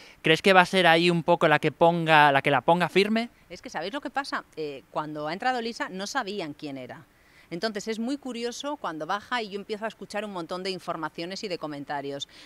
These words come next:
Speaker 2: Y Madre ha sido tajante, no le ha gustado la tronista. A ver, no, no le ha gustado. Luego hay que conocerla un poquito más y, y supongo que se abrirá. Ella es tan explosiva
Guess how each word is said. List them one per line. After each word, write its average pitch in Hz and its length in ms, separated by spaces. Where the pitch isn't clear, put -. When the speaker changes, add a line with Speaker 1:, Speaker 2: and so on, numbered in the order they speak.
Speaker 2:
Y 196 140
Madre 226 260
ha 208 60
sido 214 240
tajante, 175 500
no 220 380
le 185 320
ha 202 220
gustado 175 540
la 170 140
tronista. 147 380
A - 20
ver, 151 160
no, 156 180
no 156 300
le 160 100
ha 160 60
gustado. 165 460
Luego 156 300
hay 165 100
que 151 220
conocerla 165 580
un 160 80
poquito 151 300
más 190 480
y, 190 60
y 156 280
supongo 160 400
que 170 100
se 160 140
abrirá. 147 400
Ella 190 260
es - 120
tan 226 180
explosiva 196 880